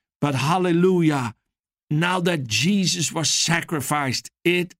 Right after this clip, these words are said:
is finished. No more sacrifices needed. No more blood needs to be shed. No animal has to die anymore. Jesus, he paid it all. He finished it all. It is accomplished.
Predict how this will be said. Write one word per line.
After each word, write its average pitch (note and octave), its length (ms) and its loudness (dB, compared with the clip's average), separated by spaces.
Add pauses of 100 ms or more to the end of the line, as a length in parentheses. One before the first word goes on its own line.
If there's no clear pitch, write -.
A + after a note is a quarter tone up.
(160)
is E3 320 0 (160)
finished. F3+ 720 -2 (320)
No D#3 460 2
more G3+ 160 2
sacrifices E3+ 1000 -2
needed. D3+ 480 0 (300)
No F3+ 420 2
more G#3+ 160 2
blood F#3 380 0
needs F3 260 0
to F3 100 -2
be D#3+ 160 0
shed. D3+ 400 -2
No G#3 360 -2
animal G#3 440 0
has E3+ 180 -2
to F3+ 140 -2
die E3+ 420 -2
anymore. E3+ 600 0 (420)
Jesus, D3 800 0 (300)
he D3 240 2 (120)
paid D3+ 360 0
it D3 260 -2
all. C#3 300 2
He D3 180 2
finished D#3+ 500 -2
it D3+ 240 -2
all. C#3 320 -2
It D#3 300 0
is D3+ 320 0
accomplished. C#3+ 840 -2